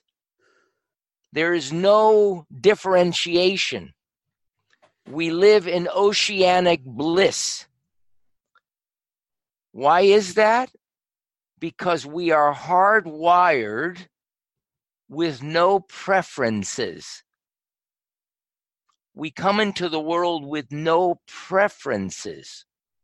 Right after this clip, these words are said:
Now,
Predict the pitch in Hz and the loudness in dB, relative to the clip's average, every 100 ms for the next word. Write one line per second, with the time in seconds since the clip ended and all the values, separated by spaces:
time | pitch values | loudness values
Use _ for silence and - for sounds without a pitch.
0 | _ _ _ _ _ _ _ _ _ _ | _ _ _ _ _ _ _ _ _ _
1 | _ _ _ _ _ _ _ _ _ _ | _ _ _ _ _ _ _ _ _ _
2 | _ _ _ 147 170 180 175 | _ _ _ -2 2 2 0